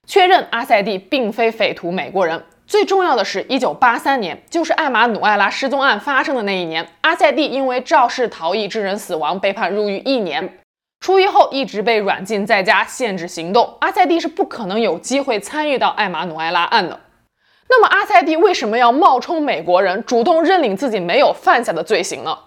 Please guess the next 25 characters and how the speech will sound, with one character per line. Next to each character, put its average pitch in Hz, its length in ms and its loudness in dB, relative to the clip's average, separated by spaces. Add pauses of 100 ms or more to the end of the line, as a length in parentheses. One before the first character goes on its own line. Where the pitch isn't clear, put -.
(560)
罗 415 140 6
马 349 160 6
大 330 160 2
学 302 80 -6
的 294 120 0
一 240 180 -2
位 285 180 4
司 294 240 -4
法 262 200 0
精 262 240 -4
神 202 180 -4
医 262 100 -2
学 214 240 0
专 254 240 2
家 254 220 4
在 233 180 0
意 247 140 -4
大 254 140 4
利 254 120 -4
法 - 200 -10
院 214 100 -4
的 196 100 -6
授 247 220 0
权 196 220 -6
下， 226 200 2